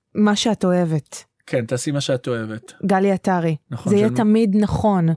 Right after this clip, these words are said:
Speaker 2: נכון, מאיר
Speaker 1: ג-,
Speaker 2: גולדברג וקלפטר.
Speaker 1: גם בנושא הזה של נשים, גם בנושא של בנות מצווה.
Speaker 2: נכון.
Speaker 1: אה, יש שירים שהם פשוט, אה, נועדו לנצח.
Speaker 2: דיברנו עם יעקב גלעד. יעקב גלעד, ואני בטוח הזכרתי את צרויה להב, אהובת, אה, ליבי בפודקאסט מתישהו, ואם לא, אז נדבר עליה.
Speaker 1: אוי, שנו,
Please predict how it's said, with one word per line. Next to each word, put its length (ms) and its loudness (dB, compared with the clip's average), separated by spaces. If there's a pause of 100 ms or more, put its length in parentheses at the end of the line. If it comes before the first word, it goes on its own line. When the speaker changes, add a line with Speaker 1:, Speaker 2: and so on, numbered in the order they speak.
(140)
Speaker 2:
נכון, 280 -6
מאיר 180 2
Speaker 1:
ג-, 40 -2
Speaker 2:
גולדברג 380 0
וקלפטר. 680 -6
Speaker 1:
גם 260 2
בנושא 380 2
הזה 200 0
של 180 0
נשים, 600 2
גם 220 0
בנושא 300 0
של 140 0
בנות 340 0
מצווה. 680 0
Speaker 2:
נכון. 300 -4 (180)
Speaker 1:
אה, 60 0 (360)
יש 340 0
שירים 320 0
שהם 200 -2
פשוט, 360 -2
אה, 120 2
נועדו 340 2
לנצח. 640 -2
Speaker 2:
דיברנו 320 -2
עם 120 0
יעקב 400 -4
גלעד. 420 -4
יעקב 380 -4
גלעד, 320 -2
ואני 380 -6 (120)
בטוח 300 -4
הזכרתי 360 -4
את 40 -6
צרויה 320 -4
להב, 320 -4
אהובת, 420 -8
אה, 140 -4
ליבי 320 -6
בפודקאסט 580 -10
מתישהו, 540 -8
ואם 200 -6
לא, 100 -4
אז 100 -8
נדבר 400 -6
עליה. 160 -2
Speaker 1:
אוי, 100 2
שנו, 300 -2